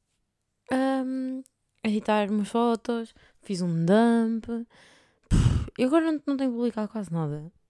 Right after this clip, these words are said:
Também a minha vida não está tão interessante como estava quando eu era trainee em parlamento, não é?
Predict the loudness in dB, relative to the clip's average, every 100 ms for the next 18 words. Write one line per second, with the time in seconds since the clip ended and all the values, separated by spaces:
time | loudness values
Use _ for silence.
0 | -6 0 2 2 4 4 4 4 2 2
1 | 0 0 0 0 0 2 2 2 0 -2
2 | -6 -2 -2 -2 -2 -2 0 -2 -4 -8
3 | -8